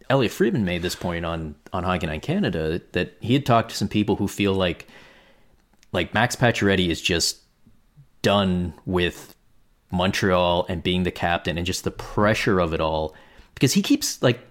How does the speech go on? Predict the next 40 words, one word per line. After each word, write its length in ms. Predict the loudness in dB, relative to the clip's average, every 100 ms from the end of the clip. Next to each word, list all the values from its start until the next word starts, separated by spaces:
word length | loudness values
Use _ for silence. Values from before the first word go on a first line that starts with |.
| _ -2
every 200 | 0 2
time 280 | 4 4 6
he's 260 | 4 4
on 220 | 2 2
T 160 | 0 0
V 120 | 0
being 200 | 0 -2
interviewed 540 | -2 -2 -4 -6 -8 -12 _ -20 _ _
in 140 | -6 -2
scrums, 680 | 0 2 2 0 -2 -4 -4 _ _ _ _
like, 240 | -4 -4 -10 _ _
it, 180 | -4 -2
it, 160 | -4 -4
it 120 | -2 0
just 120 | 4
always 260 | 4 6
has 140 | 4 2
this 200 | 0 0
weird 320 | 0 0 0
vibe 260 | 0 0 -2
to 100 | -8
him. 120 | -6
Like, 160 | -4
it, 180 | -4 -4
it 180 | -6 -6 2
feels 300 | 2 4 2
very 220 | 0 2
much 260 | 0 -2 -4
like 160 | -2
you're 80 | -4
kinda 220 | -2 -2
watching 340 | 0 -2 -2 -2
a 80 |
hostage 400 | 0 -2 -2 -6
video 380 | -4 -2 -2 -4
and 80 | -6
he's 180 | -8 -8
blinking 420 | -6 -6 -4 -4
a 60 | -4
message 580 | -4 -2 -4 -4 -10